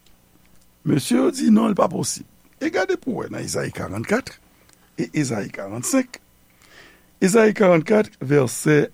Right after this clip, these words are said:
venntuit, a Ezayi karannsenk, vèsè un a sèt.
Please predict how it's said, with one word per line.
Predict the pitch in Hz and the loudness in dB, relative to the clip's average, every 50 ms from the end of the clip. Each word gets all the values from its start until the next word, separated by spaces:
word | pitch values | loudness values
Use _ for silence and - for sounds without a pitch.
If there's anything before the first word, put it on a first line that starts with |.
| _ | _
venntuit, | - 117 - 151 139 123 - - - - 220 247 240 - - - - _ _ _ _ _ _ _ - _ _ - | -14 -4 -2 0 0 0 -2 -6 -4 -2 -2 -2 -2 -4 -12 -20 -20 _ _ _ _ _ _ _ -20 _ _ 0
a | 143 147 - - | 0 0 0 0
Ezayi | 170 147 127 123 135 127 117 - | -2 0 2 2 2 2 0 0
karannsenk, | - 123 117 117 120 131 127 - - - - - 254 262 - - - - _ _ _ _ _ _ _ _ _ _ - | -4 -6 -6 -6 -8 -8 -10 -12 -12 -8 -4 -2 -2 -2 -4 -8 -18 -18 _ _ _ _ _ _ _ _ _ _ -4
vèsè | 131 147 135 123 - - - - - 156 | -2 0 0 0 0 -2 -2 0 0 0
un | 147 135 135 | 2 2 2
a | 131 110 | 0 -2
sèt. | - - - - - - _ _ - - | -4 -6 -6 -6 -8 -10 _ _ -20 -20